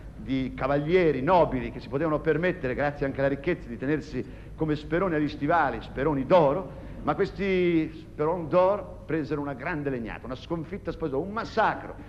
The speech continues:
E quando il Messo, si racconta, arrivò a Roma la notte di Natale ad avvertire Bonifacio ottavo della sconfitta e del disastro,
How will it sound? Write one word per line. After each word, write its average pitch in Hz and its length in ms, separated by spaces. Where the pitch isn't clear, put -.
E 147 100
quando 220 280
il 214 80
Messo, 214 340
si 151 100
racconta, 165 600
arrivò 160 580
a 135 160
Roma 147 460
la 113 100
notte 190 260
di 180 100
Natale 180 500
ad 95 80
avvertire 139 540
Bonifacio 170 380
ottavo 175 340
della 131 160
sconfitta 165 600
e 139 40
del 143 160
disastro, 170 600